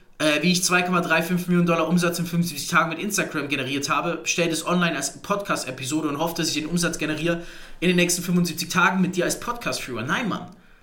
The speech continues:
So, deswegen, nutzt, nutzt die Welt auf Instagram, ja? Geh nach draußen. Ich bin so fasziniert gerade, das mu-, fasziniert mich selber.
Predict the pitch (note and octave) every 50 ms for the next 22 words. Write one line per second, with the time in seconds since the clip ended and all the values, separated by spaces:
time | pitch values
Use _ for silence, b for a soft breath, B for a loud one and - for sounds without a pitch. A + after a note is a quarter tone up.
0 | b b b b b b b b - _ - - D#3 D#3+ D#3+ - F#3 G3+ G3 G3
1 | F#3+ - - - - _ _ _ _ _ _ _ _ _ - F3 G3+ B3 B3 A#3+
2 | B3 - F#3 G#3 G#3 - G#3 F3+ F#3+ A3 A3 - F3 - - A#3+ C4+ - - E3+
3 | - - B2+ B2 A#2 B2 C3+ D#3 F#3+ G#3 - - B B B B B B B _
4 | - B2+ D#3 G3+ G#3+ A3+ F#3+ - - - - - B3 C4 - - - - - -
5 | F3 F3 E3+ F#3 F3 - G3+ F#3 - - F3 F#3 G#3+ G#3 - G3 F#3 F3 E3+ -
6 | - F#3 F3 - - - - - - - - - - - - F#3 F3+ - - F3+
7 | F3 E3+ D#3 - - E3+ F#3+ F#3+ F3 F3+ F#3 F#3 B